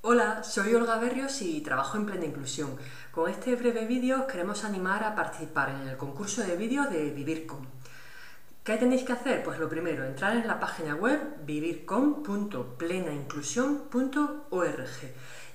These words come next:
y en esta página simplemente tenéis que pulsar en la sección del concurso de vídeo. Como sabéis,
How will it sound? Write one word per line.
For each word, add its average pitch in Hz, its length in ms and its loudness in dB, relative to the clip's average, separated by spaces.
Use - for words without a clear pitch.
y 165 160 0
en 156 80 -2
esta 226 260 -2
página 233 540 4
simplemente 208 540 -2
tenéis 202 280 -4
que 214 120 -4
pulsar - 640 -2
en 277 380 0
la 165 160 -2
sección 208 480 0
del 240 200 2
concurso 139 460 -8
de 123 120 -4
vídeo. 135 380 -2
Como 175 260 -2
sabéis, 214 720 0